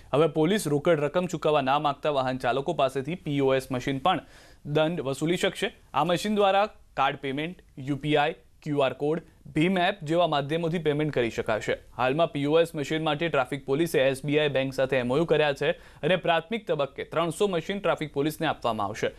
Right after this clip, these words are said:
જો કે આ મશીનમાંથી દંડ વસૂલવા બદલ જે તે વાહન ચાલકને રસીદ પણ આપવામાં આવશે. એટલું જ નહીં, જો કોઈ વાહન ચાલક પોલીસ સાથે માથાકૂટ કરશે, તો તેનો ફોટો કે વીડિયો પણ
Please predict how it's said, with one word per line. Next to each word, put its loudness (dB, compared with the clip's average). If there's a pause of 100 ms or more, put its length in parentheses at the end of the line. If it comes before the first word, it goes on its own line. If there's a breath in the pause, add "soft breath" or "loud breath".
(220 loud breath)
જો 6
કે 2
આ 4
મશીનમાંથી -2
દંડ 0
વસૂલવા 0
બદલ 2
જે 0
તે -2
વાહન 0
ચાલકને -2
રસીદ -2
પણ 2
આપવામાં 0
આવશે. -2 (240 soft breath)
એટલું 4
જ 2
નહીં, 0 (120)
જો 2
કોઈ 4
વાહન 2
ચાલક 0
પોલીસ -2
સાથે 0
માથાકૂટ 0
કરશે, 0
તો -4
તેનો 2
ફોટો 0
કે 0
વીડિયો 2
પણ 2